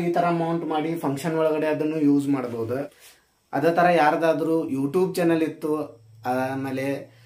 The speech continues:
Instagram, ಆಮೇಲೆ reels ಅದು ಮಾಡೋರ ಅವ್ರಿಗೆ ಈಸಿಯಾಗಿ ಯೂಸೂ ಮಾಡ್ಬೋದು. ಆಮೇಲೆ selfie stick ನೀವು ನೋಡ್ಬೋದು, ಈ ಥರ selfie ಸ್ಟಿಕ್ನು ಯೂಸ್ ಮಾಡ್ಬೋದು.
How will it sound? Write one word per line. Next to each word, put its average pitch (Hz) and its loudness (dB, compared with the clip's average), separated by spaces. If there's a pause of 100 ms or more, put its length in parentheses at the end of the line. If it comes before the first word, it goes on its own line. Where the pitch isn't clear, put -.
(260)
Instagram, 151 2 (1300)
ಆಮೇಲೆ 127 -4 (100)
reels 160 2
ಅದು 147 2
ಮಾಡೋರ 135 -2 (680)
ಅವ್ರಿಗೆ 131 -2 (140)
ಈಸಿಯಾಗಿ 135 0
ಯೂಸೂ 135 -4 (220)
ಮಾಡ್ಬೋದು. 135 -2 (600)
ಆಮೇಲೆ 139 -2 (540)
selfie 127 -6
stick 127 -10
ನೀವು 120 -12 (120)
ನೋಡ್ಬೋದು, 127 -4 (1800)
ಈ - -8
ಥರ 143 -6 (880)
selfie 135 -4
ಸ್ಟಿಕ್ನು 139 -4 (100)
ಯೂಸ್ 120 -4 (120)
ಮಾಡ್ಬೋದು. 117 -6